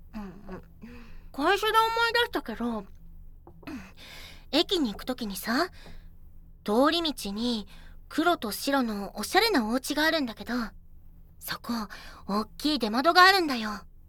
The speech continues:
うんうん。でね、朝通ると、出窓に白い猫ちゃんがいるの。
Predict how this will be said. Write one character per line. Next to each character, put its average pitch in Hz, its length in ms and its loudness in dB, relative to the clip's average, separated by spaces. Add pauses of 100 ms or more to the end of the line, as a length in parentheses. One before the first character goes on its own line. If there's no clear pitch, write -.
(300)
う 220 40 -10
ん 196 140 -10 (520)
う 285 40 2
ん。 - 20 4
で 254 120 2
ね、 294 100 2 (800)
朝 370 280 8
通 349 220 2
る 311 80 -2
と、 330 320 4 (360)
出 208 120 2
窓 226 240 4
に 370 140 0
白 440 400 4
い 554 100 4
猫 480 160 8
ち 480 80 0
ゃ 415 80 6
ん 381 60 2
が 370 80 2
い 370 80 2
る 370 100 0
の。 370 80 2